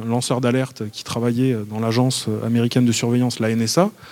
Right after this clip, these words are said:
on sait qu'en fait, les grandes plateformes ont des accords avec les États pour collecter les données, notamment à des fins de surveillance des populations et de repérage des comportements terroristes. Soit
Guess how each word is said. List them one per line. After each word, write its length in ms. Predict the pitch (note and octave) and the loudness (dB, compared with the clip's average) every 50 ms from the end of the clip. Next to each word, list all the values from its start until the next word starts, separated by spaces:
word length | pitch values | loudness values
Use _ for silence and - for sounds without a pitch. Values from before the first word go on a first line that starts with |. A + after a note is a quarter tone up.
| - - - - | -20 -14 -6 -2
on 40 | B2 | 2
sait 160 | - - F#3 | 4 4 4
qu'en 140 | F3+ D3 B2+ | 4 2 0
fait, 320 | A#2 - F3+ F#3+ - - | -2 -2 -4 -4 -4 -4
les 220 | - A#2 A#2 C3+ C#3+ | 2 4 6 6 6
grandes 240 | B2+ B2 B2+ A#2+ - | 6 4 2 2 0
plateformes 420 | A#2+ A2+ - - E3 F#3 G3+ E3+ - | -2 -2 0 4 4 4 4 4 2
ont 100 | D3+ D3 | 2 4
des 220 | C#3 C3 B2+ B2 C#3 | 6 6 8 8 6
accords 320 | C#3 C3+ - F3 E3+ C#3+ | 6 4 2 0 0 0
avec 180 | A#2+ A#2+ A#2 - | -2 -6 -8 -8
les 160 | B2+ A2+ A#2 | -6 -4 -4
États 220 | A#2 - E3 F3+ | -4 -2 -2 -2
pour 200 | F3+ - - - | -2 -4 -8 -2
collecter 400 | - - D3 C#3 C3 - - C#3 | 0 2 2 2 0 0 -2 0
les 120 | B2+ B2 A#2 | 0 2 2
données, 340 | A#2 A#2 A#2+ D3 F#3 G#3+ - - - - - - - - | 2 2 2 2 2 0 -2 -8 -20 -20 -20 -10 0 2
notamment 380 | B2 A#2+ - A#2+ B2+ D#3 F3 E3 | 2 4 4 4 4 4 4 4
à 20 | |
des 80 | C3+ A#2+ | 4 4
fins 140 | - D#3 | 4 4
de 40 | D#3 | 4
surveillance 400 | - - C#3+ C3 C3 C3 C3+ C3 | 4 4 4 4 4 2 2 0
des 80 | B2 A#2+ | -2 -4
populations 640 | A2+ B2 A#2 - - A2+ A2 G#2 - - F3+ F#3 | -2 -2 -2 -2 -2 -4 -4 -4 -4 -4 -2 0
et 20 | D#3+ | 0
de 60 | B2+ | 0
repérage 420 | A#2+ A#2 A2+ A#2+ B2 C3 D#3+ E3 | 0 0 0 -2 0 0 0 0
des 80 | C#3+ C3 | 0 -2
comportements 480 | - B2+ A#2 - - - - C#3 D#3+ | -2 -2 -4 -4 -4 -2 -2 -2 0
terroristes. 540 | F3 - D3 C#3+ C#3+ C#3 C3 - - - - A2+ - - - - - - | 0 0 0 0 0 0 -4 -6 -6 -8 -10 -12 -10 -10 -12 -10 -4 0
Soit 480 | - - - G3+ G3+ G3+ G3+ F3+ - | 2 6 8 8 8 8 6 2 -4